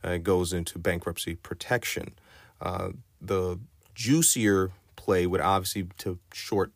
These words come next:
the bigger coupons. However, the bigger coupons tend to give more of a fight because that's what people look to buy. Um,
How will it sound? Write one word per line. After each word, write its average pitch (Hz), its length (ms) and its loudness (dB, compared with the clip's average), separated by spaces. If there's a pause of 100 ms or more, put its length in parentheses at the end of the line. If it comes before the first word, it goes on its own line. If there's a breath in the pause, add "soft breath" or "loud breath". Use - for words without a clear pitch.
the 90 80 -8
bigger 90 640 0
coupons. - 720 -6 (360 loud breath)
However, 110 480 6
the 98 80 2
bigger 98 200 0
coupons 98 520 0
tend 90 260 -2
to 90 240 -6 (160)
give 92 200 0
more 90 180 2
of 85 100 -2
a - 40 -14
fight 85 340 0
because 90 360 -2 (400 soft breath)
that's 78 280 -6
what 82 120 -8
people 85 400 -4
look - 340 -8
to 107 340 -2 (200)
buy. 131 460 2 (380 loud breath)
Um, 92 540 2